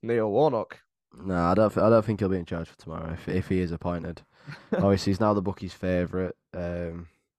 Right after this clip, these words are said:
Speaker 2: and he'd love that job, wouldn't he? But
Speaker 1: Oh, yeah.
Speaker 2: I don't, I don't think he'll be in charge for tomorrow. This is where he's announced as Wednesday manager at twelve o'clock, and things start to get a bit,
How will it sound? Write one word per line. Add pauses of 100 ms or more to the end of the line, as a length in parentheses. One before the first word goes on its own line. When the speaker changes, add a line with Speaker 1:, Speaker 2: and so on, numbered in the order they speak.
(200)
Speaker 2:
and
he'd
love
that
job,
wouldn't
he?
But (380)
Speaker 1:
Oh,
yeah. (120)
Speaker 2:
I
don't,
I
don't
think
he'll
be (140)
in
charge
for
tomorrow.
This
is
where
he's
announced
as
Wednesday
manager
at
twelve
o'clock, (120)
and (1400)
things
start
to
get
a
bit,